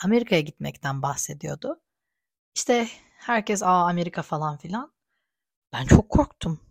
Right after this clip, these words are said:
Amerika düşüncesiyle. Şimdi düşünüyorum. Mesela hatırlıyorum haberlerde bir şey görürdük. Yok kasırga oldu. Nerede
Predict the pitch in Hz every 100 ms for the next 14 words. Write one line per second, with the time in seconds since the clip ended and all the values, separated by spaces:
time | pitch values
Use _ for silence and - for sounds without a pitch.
0 | _ _ 160 147 143 - 143 - 143 143
1 | - - 143 143 143 _ _ _ _ _
2 | _ - 156 151 151 - 180 202 196 170
3 | 247 311 180 - 170 170 175 - - -
4 | - - 190 - 196 214 196 185 175 180
5 | 175 180 180 202 196 - 240 208 160 151
6 | 156 262 - 202 - 185 - 214 190 170
7 | 160 180 320 262 202 185 175 170